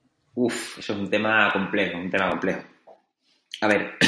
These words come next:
<clears throat> lo primero me gustaría comentar que yo realmente, eh, al mundo de los suplementos es algo tan sumamente amplio y complejo que a la vez es muy desconocido,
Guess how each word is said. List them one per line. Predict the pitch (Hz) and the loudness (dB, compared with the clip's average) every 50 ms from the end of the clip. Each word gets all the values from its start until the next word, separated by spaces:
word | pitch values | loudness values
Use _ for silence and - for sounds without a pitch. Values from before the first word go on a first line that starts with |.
| 131 110 - - - - - - | 4 4 4 2 -2 -6 -12 -14
<clears throat> | - - - - - - - - _ _ | -16 -14 -14 -14 -16 -16 -20 -20 _ _
lo | - 110 117 107 | 4 6 6 6
primero | 107 107 113 123 139 | 6 6 6 6 6
me | 151 147 127 | 6 4 4
gustaría | 113 113 110 - 107 104 110 117 117 117 117 113 113 110 | 2 2 0 0 0 2 2 4 4 4 4 4 4 2
comentar | - 113 107 107 101 95 120 123 123 120 - - | 2 0 0 -2 0 2 4 4 4 2 0 -2
que | - 104 98 95 95 92 92 92 87 - - - - _ _ _ _ _ _ _ _ _ _ _ _ _ _ _ _ _ _ | 0 0 2 2 2 2 2 0 -2 -4 -6 -12 -20 _ _ _ _ _ _ _ _ _ _ _ _ _ _ _ _ _ _
yo | - 95 95 113 113 | -2 2 2 4 6
realmente, | 127 127 123 127 123 120 131 135 - - - - - - - - - - - - - - | 6 6 6 6 4 4 4 2 0 -2 -8 -14 -16 -16 -16 -16 -16 -16 -18 -16 0 4
eh, | 110 110 107 107 107 101 101 101 101 98 98 98 95 92 92 90 - - _ _ _ | 4 6 8 8 6 6 6 6 6 6 4 2 0 -2 -6 -6 -10 -14 _ _ _
al | - 101 101 101 98 98 | 2 4 4 4 4 4
mundo | 98 107 117 131 135 | 4 4 4 6 6
de | 139 135 | 6 4
los | 127 123 | 4 4
suplementos | 117 123 117 113 117 120 110 117 101 - - - - - | 2 2 4 4 4 2 2 2 0 -2 -2 -8 -6 -4
es | 110 104 107 | -4 0 2
algo | 110 113 110 113 113 110 | 2 2 2 2 0 0
tan | - 104 98 95 | 0 -2 -2 -2
sumamente | - - 113 117 113 113 113 110 104 - - - - - - - _ - | -4 -2 -2 0 0 0 -2 -2 -4 -4 -4 -4 -6 -6 -8 -14 _ 0
amplio | - 123 120 - - - 101 98 101 98 - - - | 4 4 6 4 4 2 0 0 0 0 -2 -8 -12
y | - | -8
complejo | - 98 92 87 101 107 107 - - 98 - - _ _ - - - - - - - - - - - - - - _ _ _ _ _ | -4 -4 -2 0 0 0 0 -2 -4 -8 -12 -16 _ _ -20 -20 -20 -18 -16 -16 -14 -14 -14 -14 -14 -16 -18 -20 _ _ _ _ _
que | - 127 123 | 2 4 6
a | 107 | 6
la | 107 104 - | 6 6 6
vez | - 131 131 127 - - - - - | 6 6 4 4 0 -6 -8 -4 -2
es | 117 117 - - - - - | -2 0 -2 -2 -6 -6 -6
muy | 110 107 110 113 110 | -2 0 2 4 2
desconocido, | 101 104 - 101 98 92 - 170 170 110 - | 2 2 -2 -4 -4 0 2 2 2 2 0